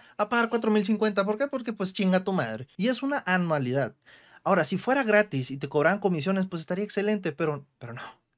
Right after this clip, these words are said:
sería mucho pedir. Ahora, esto agrégale las comisiones nuevas de Unity,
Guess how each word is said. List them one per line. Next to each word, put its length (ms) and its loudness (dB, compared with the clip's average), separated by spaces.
sería 220 -8
mucho 260 -2
pedir. 280 -8
Ahora, 320 6
esto 220 0
agrégale 300 2
las 120 0
comisiones 480 -2
nuevas 380 0
de 200 -2
Unity, 380 -4